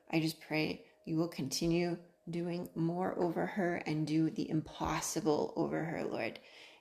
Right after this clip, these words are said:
And I thank you for her heart posture and the preparation that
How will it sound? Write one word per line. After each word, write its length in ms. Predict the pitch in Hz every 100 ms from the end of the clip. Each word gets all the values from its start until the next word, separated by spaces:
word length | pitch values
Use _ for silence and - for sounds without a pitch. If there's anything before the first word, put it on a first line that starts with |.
| -
And 200 | 147 139
I 120 | 151
thank 280 | 165 151 -
you 80 | 151
for 140 | -
her 200 | 160 160 -
heart 280 | 180 185
posture 640 | - 160 165 - 170 156 151
and 160 | 147 147
the 60 |
preparation 1000 | 143 - 151 - 147 147 156 - 165 165 - - - - -
that 280 | 185 - -